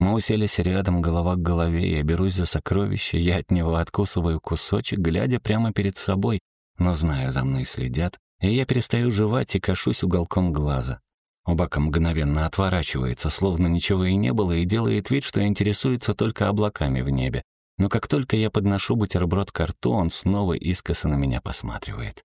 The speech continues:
Мы повторяем эту игру несколько раз. Я предлагаю ему кусок огурца, но он его выплевывает. Кусочек хлеба, он его съедает.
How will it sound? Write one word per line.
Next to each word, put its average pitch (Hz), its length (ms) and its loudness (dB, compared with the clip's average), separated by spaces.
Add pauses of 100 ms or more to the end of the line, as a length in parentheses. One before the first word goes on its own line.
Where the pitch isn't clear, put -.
(380)
Мы 196 180 2
повторяем 120 640 0
эту 104 280 0
игру 98 220 0
несколько 87 600 -2
раз. 64 320 -4 (260)
Я 82 260 2
предлагаю 85 560 0
ему 82 180 0
кусок 80 400 -4
огурца, 76 600 -2
но 104 240 0
он 113 80 0
его 113 260 0
выплевывает. 117 800 -2 (280)
Кусочек - 500 -2
хлеба, 69 440 -2 (100)
он 71 200 0
его 73 240 0
съедает. 58 680 -4